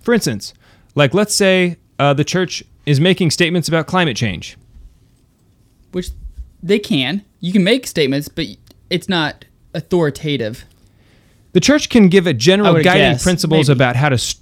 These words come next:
Speaker 1: how to be good stewards of things.
Speaker 2: Mm-hmm.
Speaker 1: But the church should not be entering into, um, I, I don't think it's the, the church's place, and I mean capital C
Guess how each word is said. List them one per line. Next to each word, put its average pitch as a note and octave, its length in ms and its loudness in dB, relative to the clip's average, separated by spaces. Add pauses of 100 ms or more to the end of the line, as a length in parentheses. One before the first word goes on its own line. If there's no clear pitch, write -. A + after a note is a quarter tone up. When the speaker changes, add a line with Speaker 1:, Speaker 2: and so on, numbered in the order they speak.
Speaker 1:
how C#3 140 0
to D3+ 60 2
be C#3+ 140 2
good A#2+ 160 0
stewards - 580 -2
of C#3+ 160 -6
things. F3+ 500 -2
Speaker 2:
Mm-hmm. C#3+ 260 -4 (640)
Speaker 1:
But F#3+ 140 4
the F3 80 4
church - 440 0
should F3+ 260 0
not E3+ 260 -2
be F3 180 0
entering D3+ 480 -2
into, C3 880 -2 (720)
um, A#2 480 -2
I, D3 400 -4
I F#3+ 40 4
don't A#3 120 0
think G#3 140 0
it's - 160 -2
the, B2+ 200 -2 (160)
the D3+ 160 2
church's - 640 -2
place, G#2+ 540 -4 (220)
and C#3+ 80 0
I G3+ 80 2
mean G3 300 2
capital D3+ 760 -2 (440)
C C3+ 500 -4